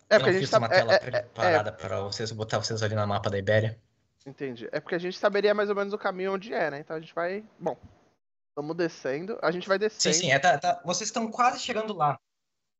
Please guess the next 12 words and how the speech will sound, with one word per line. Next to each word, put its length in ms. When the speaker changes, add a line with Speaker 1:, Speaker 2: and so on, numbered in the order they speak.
Speaker 2:
No 120
caso 260
que 60
vocês 180
estão 160
quase 300
chegando 340
lá, 340
vocês 340
dão 140
de 100
cara 580